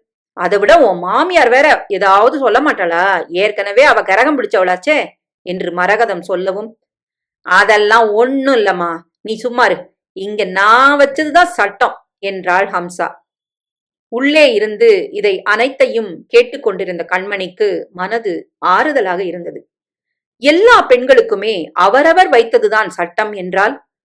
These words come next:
சொல்லுங்களேன், கண்மணி செய்ததும் சரிதானே?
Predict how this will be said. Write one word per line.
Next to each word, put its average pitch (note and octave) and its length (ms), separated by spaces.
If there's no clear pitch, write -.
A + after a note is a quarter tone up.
சொல்லுங்களேன், D4 840
கண்மணி A3+ 320
செய்ததும் A3+ 460
சரிதானே? G#3+ 800